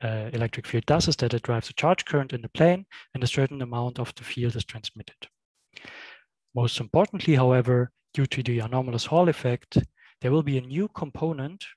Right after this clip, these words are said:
transverse to the driving electric field, this delta J C here, uh, which is an additional charge current and which will also radiate into the far field. So behind the sample, your initially linearly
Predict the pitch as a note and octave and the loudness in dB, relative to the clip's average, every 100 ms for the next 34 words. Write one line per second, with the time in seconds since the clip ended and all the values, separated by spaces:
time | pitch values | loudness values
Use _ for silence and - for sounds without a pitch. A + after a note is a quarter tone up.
0 | _ - D3 G3 - B2 C#3+ F3 - - | _ -4 -2 -2 0 2 2 -2 -10 -12
1 | - A#2 - A#2 B2 D3 D#3 D3+ A#2+ A#2 | -10 -10 -4 0 2 2 -2 -2 -2 -2
2 | - B2 - A#2 C3 F#3 - _ _ _ | -4 -8 -6 0 0 0 -4 _ _ _
3 | - - - - - - A#2 - - A#2 | -20 -20 -4 -2 2 4 4 4 0 0
4 | A2 C3 D#3 E3 A#2+ B2 D#3+ - _ _ | 2 2 2 -4 0 0 0 -4 _ _
5 | - _ _ B2 A#2 A2+ - A#2+ A#2 A2 | -20 _ _ -2 0 -2 -4 -6 -6 -2
6 | B2+ D#3 A#2 - A2 - C#3 D3 G3 C#3+ | -2 0 -2 -2 -4 -2 0 0 0 -6
7 | B2 - C3+ B2 B2 C3+ C3 A#2 C3+ D#3 | -6 -4 0 0 2 0 0 2 0 2
8 | C#3 C#3 C3+ C3+ - C3+ - A#2+ C3 - | 0 0 -4 -10 -8 -6 -2 -2 -2 -6
9 | G2+ - _ _ _ - - - B2+ A#2+ | -10 -12 _ _ _ -20 -14 -2 0 2
10 | A2 C3 G#3 - - C3 C#3 D3+ G#3 _ | 2 2 2 2 4 2 0 -2 -2 _
11 | _ C3+ A#2+ B2+ D3+ D3 C3 A#2+ C3+ F#3 | _ 0 0 0 0 2 0 -2 -4 -4
12 | F#3 | -4